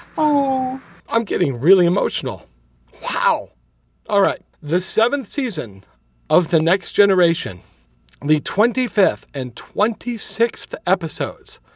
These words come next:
Speaker 2: the series finale of Star Trek The Next Generation is called All Good Things.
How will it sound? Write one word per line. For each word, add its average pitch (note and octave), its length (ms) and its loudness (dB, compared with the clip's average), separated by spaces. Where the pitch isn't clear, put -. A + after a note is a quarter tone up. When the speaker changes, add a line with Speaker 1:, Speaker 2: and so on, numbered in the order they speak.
Speaker 2:
the C#3 120 -2
series C#4+ 800 0
finale C#3+ 840 0
of A#2+ 180 -4
Star G3 340 4
Trek A3+ 280 -8
The D#3 120 -2
Next D3+ 220 0
Generation C#3+ 560 2
is D3 140 0
called A#2 600 -2
All G3+ 440 6
Good E3 400 4
Things. - 640 -6